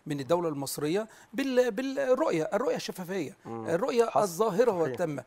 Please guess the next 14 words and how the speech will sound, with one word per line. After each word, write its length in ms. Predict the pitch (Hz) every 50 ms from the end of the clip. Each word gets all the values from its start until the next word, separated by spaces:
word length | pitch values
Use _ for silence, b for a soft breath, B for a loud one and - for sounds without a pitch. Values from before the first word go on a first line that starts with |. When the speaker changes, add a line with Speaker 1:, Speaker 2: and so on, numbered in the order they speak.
| B B B
Speaker 2:
صحيح. 80 | B - 151
Speaker 1:
آه، 220 | 156 156 156 160 -
وده 240 | - 180 180 262 254
طبعًا 340 | 247 - 262 262 226 220 202
اتضح 320 | 160 226 226 208 196 -
ليك 280 | 196 247 220 165 - 165
إنك 180 | 156 156 -
أنت 120 | 196 165 190
ما 60 | 160
Speaker 2:
مم. 60 | 156
Speaker 1:
تبتديش 680 | - 160 - - 226 233 185 233 233 233 - - -
إن 80 | 196 170
إحنا 240 | 165 - 170 180 165
نتجه 460 | 165 165 160 151 - 202 208 170